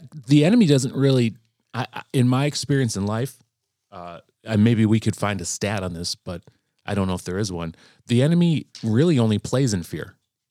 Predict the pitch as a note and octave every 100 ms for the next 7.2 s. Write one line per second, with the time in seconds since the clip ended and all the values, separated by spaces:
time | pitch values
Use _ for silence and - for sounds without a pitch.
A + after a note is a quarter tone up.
0 | _ - A2+ A#2 C3 B2 A#2 A2 - A2+
1 | A2+ G#2+ F#2 F2 _ _ - A#2+ C#3 C3+
2 | - - A#2+ B2+ G2+ F#2+ F#2+ F#2 E2+ -
3 | B2+ A#2+ D#2+ - - - _ A2 A2 G#2
4 | - A2+ A2 G2 F2 F2 A2 A#2 - E2+
5 | F#2 F2+ B2 A#2 F2 - - C3 C#3 B2
6 | A2 G#2 - C#3+ A2+ E2+ - A1+ - -
7 | - -